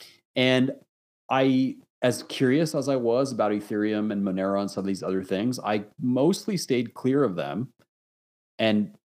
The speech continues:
now see no reason to own either of those assets. I mostly stayed clear of them just on my understanding that, wait a minute, this is a network effect thing. And,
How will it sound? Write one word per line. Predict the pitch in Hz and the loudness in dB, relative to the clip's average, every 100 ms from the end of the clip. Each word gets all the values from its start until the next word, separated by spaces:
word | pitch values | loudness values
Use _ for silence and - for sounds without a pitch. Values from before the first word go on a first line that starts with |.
| _ - | _ -2
now | 123 117 120 | 0 2 2
see | 139 139 | 2 2
no | 110 110 | 4 4
reason | 107 104 98 | 4 2 0
to | 95 | 0
own | 92 92 92 - | 0 -2 -4 -2
either | 107 117 | 0 0
of | 101 | 0
those | 90 87 | -2 -2
assets. | 64 - - - - - _ _ _ _ _ _ _ - | -8 -8 -6 -8 -8 -18 _ _ _ _ _ _ _ 0
I | 123 | 2
mostly | 147 165 185 | 4 2 0
stayed | 165 147 | 2 0
clear | - 151 | 2 2
of | 156 | 2
them | 110 95 92 | 2 0 -2
just | - 170 - | 0 0 2
on | 135 143 | 0 0
my | 139 | 0
understanding | 123 131 117 139 135 139 | 0 -2 -2 -2 0 0
that, | 104 98 | 0 -2
wait | 123 | -2
a | |
minute, | 113 98 | -2 -4
this | 113 | -6
is | 120 | -2
a | |
network | 143 110 117 113 | -2 0 -2 -6
effect | 101 92 - | -4 -6 -6
thing. | - 90 98 120 _ | -12 -10 -12 -14 _
And, | 104 101 98 101 | -4 -2 -2 -4